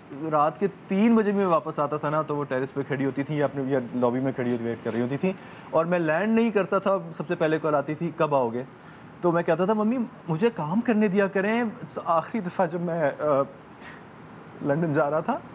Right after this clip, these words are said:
तो मम्मी ने मुझे कहा कि, "अम, मुझे बुलाया।" तो, अ, मेरी बहन ने कहा कि, "ना, आप इनको बार-बार, उसको बार-बार कहा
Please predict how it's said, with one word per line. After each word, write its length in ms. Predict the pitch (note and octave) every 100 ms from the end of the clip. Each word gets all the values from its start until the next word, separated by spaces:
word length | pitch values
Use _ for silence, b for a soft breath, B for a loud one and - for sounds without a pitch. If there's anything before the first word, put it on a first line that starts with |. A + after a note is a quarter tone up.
| - - - - - - - - - -
तो 80 | -
मम्मी 280 | D#3 C#3+ F3+
ने 60 | F3
मुझे 180 | C#3
कहा 200 | C#3 D3
कि, 280 | D#3 D#3+ D#3
"अम, 420 | C#3 C3+ C#3 A#2+ A2+ - - B B - -
मुझे 140 | F3
बुलाया।" 360 | E3 D3 C3+ D3+
तो, 140 | D3+
अ, 420 | E3 - - B2+ D3+ A#2+ -
मेरी 160 | F#3
बहन 180 | G3 F#3+
ने 100 | G3+
कहा 100 | A3
कि, 100 | A3
"ना, 100 | F#3+
आप 360 | G#3+ G3 E3+ D#3+
इनको 200 | C3 D3
बार-बार, 380 | C#3 C3+ C#3+ D3+
उसको 160 | C3+ -
बार-बार 380 | C3 B2 B2+ A#2+
कहा 200 | A#2+